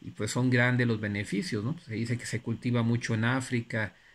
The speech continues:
en Francia, en la India, en Estados Unidos, bueno, porque lo trajeron, ¿no? Y otra forma de que se conoce el fenogreco es como pata de pájaro, como paja griega o como brox mal-,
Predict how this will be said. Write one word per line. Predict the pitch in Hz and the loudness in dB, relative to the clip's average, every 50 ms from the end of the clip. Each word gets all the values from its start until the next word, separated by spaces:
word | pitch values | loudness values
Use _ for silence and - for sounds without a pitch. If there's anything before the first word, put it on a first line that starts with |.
| - _ _ | -20 _ _
en | - 104 101 98 | -6 -4 -4 -4
Francia, | - - 110 113 113 117 120 120 120 - 120 | -2 0 2 2 2 2 2 0 0 0 0
en | 107 | 0
la | 101 98 101 | 0 0 0
India, | 107 117 120 113 107 104 101 92 - | 0 0 0 0 0 -2 -4 -6 -6
en | 113 101 101 98 | -8 -6 -6 -6
Estados | 90 - - 120 123 127 127 120 | -8 -6 -2 -2 -2 0 0 0
Unidos, | 110 113 120 123 120 113 113 104 | 0 2 2 2 0 0 -2 -2
bueno, | 113 127 127 123 - _ _ _ _ _ _ _ _ _ | -4 -6 -8 -10 -12 _ _ _ _ _ _ _ _ _
porque | - 85 - - 101 | -16 -16 -12 -8 -8
lo | 95 90 | -8 -6
trajeron, | 85 90 87 - 107 98 95 95 | -6 -6 -4 -4 -4 -4 -4 -4
¿no? | 104 175 180 - _ - - - - - - - _ _ _ | -6 -6 -8 -10 _ -20 -20 -20 -20 -20 -20 -20 _ _ _
Y | - 123 127 120 120 120 127 - | -2 2 4 6 6 6 4 4
otra | - 151 151 - 156 147 | 2 0 2 2 2 2
forma | - 170 156 151 151 151 147 147 | 4 4 4 6 6 4 4 4
de | 143 127 | 2 0
que | 123 - 117 | 0 -2 -4
se | - - - | -4 -4 -4
conoce | - 117 117 117 117 120 120 120 - 131 | -2 0 2 2 4 2 0 0 0 0
el | 123 117 | 0 0
fenogreco | - 117 113 113 117 110 117 120 120 117 117 - - 139 135 123 | 0 0 0 0 2 2 2 2 2 2 0 -2 -2 0 2 2
es | 117 113 113 - | 2 2 0 -2
como | - 117 113 107 104 104 98 - | -4 -2 -2 -2 -2 -2 -2 -2
pata | 123 123 127 127 | -2 -2 0 2
de | 120 113 | 2 0
pájaro, | 110 - 120 117 - - 139 170 202 196 - - _ - - - _ _ _ _ _ | 2 0 0 0 2 2 2 2 0 -2 -6 -12 _ -20 -20 -20 _ _ _ _ _
como | - 107 107 104 107 107 107 104 101 101 104 104 101 104 95 - | -6 -4 -2 0 0 0 0 0 0 0 0 -2 -2 -2 -2 -2
paja | 123 123 123 - 120 | -2 0 2 2 4
griega | 113 117 117 123 127 131 131 139 165 196 175 185 - - - - | 4 4 4 4 4 2 2 2 0 0 -2 -4 -10 -14 -12 -10
o | 110 - - | -10 -10 -8
como | - 110 101 104 101 101 101 98 | -8 -6 -4 -4 -4 -4 -4 -2
brox | 107 117 120 123 135 135 127 - - - - _ _ - | 0 0 2 2 0 -2 -4 -8 -12 -12 -16 _ _ -16
mal-, | - - 120 113 110 107 107 110 110 110 - | -8 -4 -2 0 0 0 0 0 -2 -4 -6